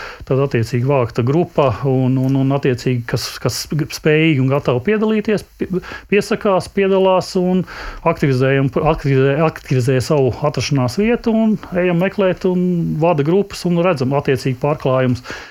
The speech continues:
kurā vietā, kas, kas meklē, kura grupa, kur strādā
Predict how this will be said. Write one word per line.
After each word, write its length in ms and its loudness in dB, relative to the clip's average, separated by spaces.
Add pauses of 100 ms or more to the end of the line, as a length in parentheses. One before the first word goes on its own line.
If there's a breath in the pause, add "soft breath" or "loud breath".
kurā 320 2
vietā, 380 2
kas, 300 -4
kas 260 0
meklē, 340 2
kura 240 0
grupa, 280 0
kur 200 -2
strādā 400 0